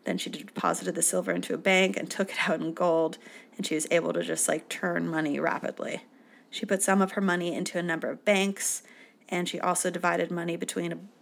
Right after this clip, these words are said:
Black Baptist minister, um, and a couple other people with a ten percent interest rate. So, girl was hustling. So, like I mentioned, she got work as a cook and a domestic servant.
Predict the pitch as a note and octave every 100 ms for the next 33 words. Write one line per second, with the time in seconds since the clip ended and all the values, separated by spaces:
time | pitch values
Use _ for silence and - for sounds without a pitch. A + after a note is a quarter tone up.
0 | _ E3+ E3 - F3 E3 - F#3 - G3+
1 | G#3+ - G#3+ G#3 G3+ - - - _ -
2 | - - - _ - - C3 - - -
3 | _ - - - - F3 D#3+ D#3 - F3+
4 | E3 D#3+ E3 E3 - D#3 D3 C#3 D#3+ -
5 | F#3 E3+ - - F3 F#3+ - A#3 C4 C#4+
6 | B3 - - - - - F3+ E3+ - -
7 | - A#3 A#3+ D3+ - - - - _ _
8 | - - - - - - - _ _ -
9 | - C#4 A#3+ G3 F#3 F#3+ - F#3 F3+ F#3+
10 | - - G3+ E3+ D#3+ D#3 - - - -
11 | A3 G#3 F3+ F3 E3+ - - - G#3 G3+
12 | G3+ G3+